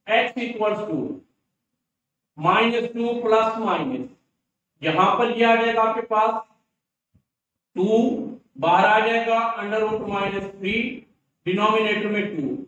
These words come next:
x equals to टू आपने कॉमन लिया, माइनस वन प्लस माइनस under root three iota, डिनोमिनेटर में टू आ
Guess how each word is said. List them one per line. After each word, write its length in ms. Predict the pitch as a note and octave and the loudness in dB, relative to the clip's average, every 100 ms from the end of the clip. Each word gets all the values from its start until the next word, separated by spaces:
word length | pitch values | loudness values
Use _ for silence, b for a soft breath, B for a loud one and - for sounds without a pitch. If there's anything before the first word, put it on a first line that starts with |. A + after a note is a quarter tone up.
| _ _ _ _ | _ _ _ _
x 320 | G3+ A3 G#3+ A#3 | -2 0 0 -6
equals 340 | A3+ A3+ A3+ A3+ | -2 -2 -2 -4
to 80 | A3 | -6
टू 180 | A#3 A#3 | -2 2
आपने 260 | A3+ A3+ A3+ - | 4 2 0 -4
कॉमन 380 | G3 F#3 F3 D3 | -2 -2 -2 -4
लिया, 240 | C3 B2+ - _ _ _ _ _ _ _ _ - - _ _ _ _ - | -4 -6 -10 _ _ _ _ _ _ _ _ -20 -20 _ _ _ _ -2
माइनस 440 | F3 G3+ A3 A3+ - | 0 0 0 -4 -2
वन 320 | F3+ F#3 - - - - | 2 2 2 -4 -10 -8
प्लस 380 | F3+ G#3 - A3+ | 0 2 2 0
माइनस 480 | F#3 E3 D#3+ G#3 A3 _ _ _ _ _ _ _ _ _ _ _ _ - | 0 0 0 -2 -8 _ _ _ _ _ _ _ _ _ _ _ _ -4
under 260 | G3 A3 A3 | 0 2 2
root 300 | A3+ A3 A3 | 2 2 -4
three 260 | G3+ G#3+ A3 G#3+ | -6 -4 -4 -2
iota, 480 | F#3+ F#3 F3+ F3+ F3+ - _ _ _ _ - _ | 0 2 2 0 -4 -4 _ _ _ _ -20 _
डिनोमिनेटर 600 | D#3 F#3 G#3+ A3+ A3 A3 A3 | -2 0 0 2 0 0 -2
में 200 | F#3 F#3+ | -2 0
टू 120 | |
आ 100 | E3 | 0